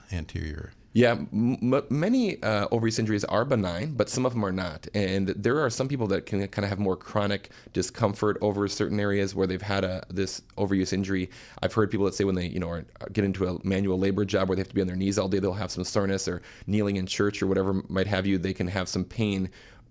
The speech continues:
Speaker 2: over that area still. So, you know, these are something to take seriously, um, and really recognize what's going on, 'cause we don't wanna have the,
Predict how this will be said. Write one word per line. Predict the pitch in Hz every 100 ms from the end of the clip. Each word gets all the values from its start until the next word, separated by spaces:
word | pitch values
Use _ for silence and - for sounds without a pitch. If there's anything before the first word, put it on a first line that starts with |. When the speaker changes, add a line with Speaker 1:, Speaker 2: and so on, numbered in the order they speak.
| -
Speaker 2:
over | 101
that | 92 92
area | 98 95
still. | 85 85
So, | 87 113
you | 110
know, | 127
these | 110 151 151
are | 139 127 - - - - -
something | 143 151
to | 123
take | - 113 - -
seriously, | - 101 98 - 113 160 -
um, | 98 92 87
and | 104 95 90 87 - -
really | 107
recognize | 101 101 - 104 101
what's | 101 -
going | 101 95
on, | 95 98
'cause | 117
we | 110
don't | 120 117
wanna | 104
have | 98 90 85
the, | 90 82